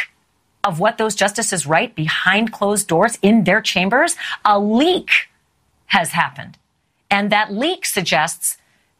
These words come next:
they took a vote. And of the nine, I don't know how many said no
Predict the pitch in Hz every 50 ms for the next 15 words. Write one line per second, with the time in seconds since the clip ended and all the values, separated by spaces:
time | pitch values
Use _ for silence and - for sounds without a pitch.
0 | _ - 277 320 311 - - - 285 277 - 196 151 135 156 135 - - - -
1 | _ _ _ _ _ _ _ _ _ _ - 202 202 208 220 233 202 214 262 262
2 | 285 285 254 196 170 156 160 185 170 _ _ _ _ _ - 135 151 156 185 196
3 | 214 214 220 220 233 226 226 233 240 233 240 240 233 - 247 240 208 202 233 247
4 | 262 254 226 208 196 208 233 240